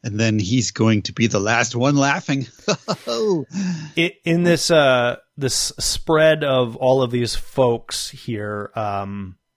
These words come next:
Speaker 2: couple call outs. First, Cable, Fitzroy, and, uh, Professor X all have the same mouth.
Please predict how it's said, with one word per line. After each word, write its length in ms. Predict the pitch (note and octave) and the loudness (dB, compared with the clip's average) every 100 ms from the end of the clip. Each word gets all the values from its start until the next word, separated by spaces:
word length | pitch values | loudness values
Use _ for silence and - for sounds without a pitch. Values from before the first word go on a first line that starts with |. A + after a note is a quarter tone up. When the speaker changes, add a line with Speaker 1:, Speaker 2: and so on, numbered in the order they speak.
| _ - _ _ _ | _ -20 _ _ _
Speaker 2:
couple 240 | - - | -4 -2
call 300 | - A#2 A2 | 0 0 2
outs. 200 | G2+ G#2 - | -2 -8 -12
First, 460 | - F#3+ D3+ - - - _ _ _ - | 0 2 2 -2 -16 -20 _ _ _ -20
Cable, 960 | - - D3+ D#3+ F#3 G#3 A3 B3 B3+ G#3 | -20 -8 -2 0 2 4 4 2 -2 -6
Fitzroy, 1000 | - - E3+ - D#3+ D#3+ E3 F3 F3 F3 E3 _ _ | -14 -4 -2 -2 0 2 4 4 2 -4 -10 _ _
and, 600 | C3+ C3+ C3 B2+ B2+ C3+ - _ _ _ _ - | -4 0 0 0 -2 -4 -8 _ _ _ _ -8
uh, 400 | A2 G2+ G2 G2+ | -6 -4 -6 -6
Professor 580 | - - - C3+ - | -4 -2 0 -2 0
X 240 | A#2 A2+ - | 0 -2 -6
all 260 | B2+ C3+ E3 | -2 -2 0
have 180 | E3+ C3 | -2 -2
the 60 | |
same 360 | A#2 - C#3 A#2 | -6 -4 -4 -2
mouth. 460 | B2 D3 - - | -4 -6 -12 -16